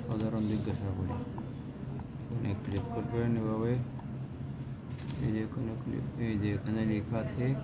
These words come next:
আপনি কি নতুন জাতীয় পরিচয়পত্র চান? এখানে বিস্তারিত সব আছে, এগুলো দেখে আপনারা আপনাদের প্রত্যেকটা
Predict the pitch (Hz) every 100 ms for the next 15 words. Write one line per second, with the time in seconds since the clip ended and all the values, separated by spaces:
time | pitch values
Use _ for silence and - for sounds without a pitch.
0 | - - - - - - 123 117 - 120
1 | 113 95 - 127 117 127 110 110 110 110
2 | 104 113 107 - 104 123 117 98 - -
3 | 107 117 117 117 117 - - 110 101 95
4 | - - 92 92 - 151 - - - -
5 | - - 120 113 117 113 107 - 113 110
6 | - 110 110 - 110 104 113 - - -
7 | 135 - 127 117